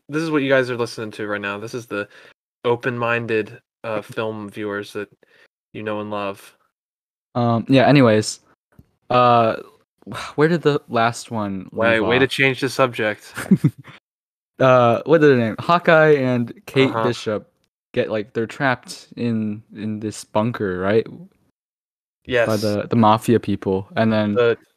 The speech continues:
Speaker 1: the jumpsuit mafia, right,
Speaker 2: the,
Speaker 1: tracksuit.
Speaker 2: the
Speaker 1: <laughs>
Speaker 2: tracksuit mafia, the, the Royal Tenen-, or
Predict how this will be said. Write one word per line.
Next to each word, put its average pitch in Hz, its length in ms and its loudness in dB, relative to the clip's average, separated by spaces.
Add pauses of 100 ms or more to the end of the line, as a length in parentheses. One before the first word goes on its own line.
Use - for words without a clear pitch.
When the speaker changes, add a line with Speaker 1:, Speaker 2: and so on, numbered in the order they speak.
Speaker 1:
the 113 140 -14
jumpsuit 110 480 -10
mafia, 101 680 -12
right, 110 180 -10
Speaker 2:
the, - 80 -20
Speaker 1:
tracksuit. 107 460 -6 (160)
Speaker 2:
the 127 80 0
Speaker 1:
<laughs> - 0 -
Speaker 2:
tracksuit 160 420 2
mafia, 110 360 -2 (320)
the, 123 160 6
the 120 180 4
Royal 123 260 6
Tenen-, 113 400 -2
or 117 260 4